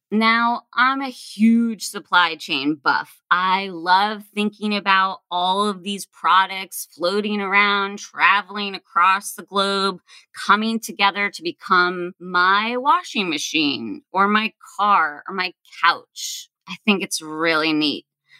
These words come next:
But you might be thinking, "What am I gonna learn from a talk about shipping?" I'd say there are three big things. First of all, it's an inside look into how this specific industry is actually gonna change.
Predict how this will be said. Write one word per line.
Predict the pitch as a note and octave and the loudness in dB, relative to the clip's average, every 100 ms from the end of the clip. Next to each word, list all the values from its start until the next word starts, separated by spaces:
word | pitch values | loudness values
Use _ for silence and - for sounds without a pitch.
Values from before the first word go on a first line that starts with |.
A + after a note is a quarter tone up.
| _ _ - | _ _ -2
But | G3+ | -2
you | - G#3+ A3+ C#4+ | -2 -4 0 2
might | E4 C#4 G#3+ | 2 2 0
be | G3+ | -4
thinking, | F#3 E3+ E3+ E3+ E3+ D#3+ - | -4 -4 -2 -2 -2 -4 -8
"What | F3 A3+ | 0 2
am | B3+ | 2
I | D4+ | 0
gonna | D4 G3 | -2 -4
learn | E3 D#3 | -2 -4
from | D#3 D#3+ D#3 | -4 -4 -4
a | |
talk | C#3+ - F3 | -2 2 2
about | D#3+ D#3 - - | 2 -2 -2 -6
shipping?" | - - G#3+ A3 - - - - _ _ _ _ _ _ _ - | -12 -4 -2 -4 -6 -14 -16 -20 _ _ _ _ _ _ _ -4
I'd | D4+ | -2
say | - F4+ | 0 2
there | D#4 | 2
are | |
three | C#4+ - F3 G3 | 0 0 2 2
big | G3 E3+ - | 4 0 0
things. | D3+ B2+ C2+ B1 - - - _ _ | -4 -2 -4 -8 -4 -2 -4 _ _
First | - D#4+ D#4 | -4 -2 -4
of | C#4+ A#3 | -2 2
all, | A3+ G#3+ G#3 - | 2 2 -2 -6
it's | G3+ G#3 | -10 -6
an | G3+ | -2
inside | G3 G3 G3 F3+ E3 | -2 0 2 2 2
look | D#3+ E3 - | -2 -2 -4
into | F#3 F3+ | -10 -10
how | - E3+ | 0 2
this | E3+ E3 G#3+ - | 2 -2 -2 -2
specific | - G3+ - F3+ F#3 - | -4 -4 -4 -2 -4 -2
industry | F3+ E3+ - E3+ D3+ | -2 -2 -4 -2 -2
is | - - | 0 2
actually | D#3 - - E3 | 0 0 -10 -8
gonna | D#3+ D3+ | -6 -6
change. | D3 C#3+ G3 | -6 -6 -6